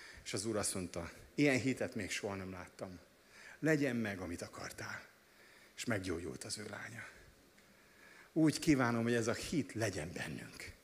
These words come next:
Ez a hit terjedjen szét a szívünkben.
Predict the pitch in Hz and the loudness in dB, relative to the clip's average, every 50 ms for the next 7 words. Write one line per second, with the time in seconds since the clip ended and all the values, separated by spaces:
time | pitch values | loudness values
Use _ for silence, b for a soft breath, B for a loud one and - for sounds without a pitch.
0 | - - - B B B B B B B B B B B B B B - 139 131 | -20 -20 -20 B B B B B B B B B B B B B B 2 2 4
1 | 139 135 - - 160 143 - - - 185 160 147 131 135 123 117 113 113 107 104 | 4 2 2 2 0 0 0 2 4 4 4 6 6 4 4 4 2 0 0 -2
2 | - - - 143 123 104 - 101 - - - 117 92 85 69 76 - - - - | -2 0 2 2 2 2 0 -2 -2 0 0 0 -2 -2 -6 -8 -8 -10 -12 -12